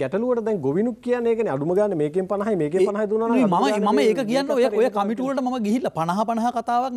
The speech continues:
Speaker 2: නෑ මෙතන. ඔක, ඔක වැරදි ඔයාට දීපු ලණුව. ඔයාට නොදැනුවත්කම. ඔයා ඔය ශේෂ්ත්‍රය දන්නේ නෑ.
Speaker 1: නෑ, මට, මට දීපු ලණුවක් නෙවෙයි ඔබ වහන්සේ කියපු කතාව.
Speaker 2: නෑ, නෑ, මම කියපු කතාවක් නෙවෙයි. ඒක වැරදි. ඒ කියන්නේ ඕගනික් කෘෂි කර්මාන්තය අවුරුදු දහයක් කරන්න යන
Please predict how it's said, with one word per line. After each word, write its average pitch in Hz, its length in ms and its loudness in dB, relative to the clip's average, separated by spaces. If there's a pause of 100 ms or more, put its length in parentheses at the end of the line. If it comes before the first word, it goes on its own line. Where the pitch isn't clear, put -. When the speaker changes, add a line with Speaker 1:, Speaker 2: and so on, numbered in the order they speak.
Speaker 2:
නෑ 262 200 0
මෙතන. 147 300 -8
ඔක, 165 100 -8 (160)
ඔක 226 200 -2
වැරදි 208 320 0
ඔයාට 196 240 0
දීපු 240 200 -8
ලණුව. 214 240 -4 (320)
ඔයාට 190 320 -2
නොදැනුවත්කම. 190 640 -4 (360)
ඔයා 147 200 0
ඔය 147 160 -6
ශේෂ්ත්‍රය 175 240 -4
දන්නේ 185 240 0
නෑ. 233 160 2
Speaker 1:
නෑ, 160 80 -2
මට, 156 260 -4
මට 170 240 -4
දීපු 202 220 -2
ලණුවක් 202 240 -2
නෙවෙයි 190 160 -4
ඔබ 147 100 -6
වහන්සේ 180 220 -2
කියපු 139 160 -6
කතාව. 139 240 -6
Speaker 2:
නෑ, 277 160 0
නෑ, 220 80 0
මම 254 240 0
කියපු 285 240 -4
කතාවක් 302 260 -4
නෙවෙයි. 285 160 -4
ඒක 254 180 -4
වැරදි. 208 320 0 (100)
ඒ 165 100 -4
කියන්නේ 214 320 -6
ඕගනික් 196 480 0
කෘෂි 175 260 -8
කර්මාන්තය 202 680 -2 (160)
අවුරුදු 240 400 0
දහයක් 233 400 -2
කරන්න 247 260 -2 (100)
යන 240 80 -4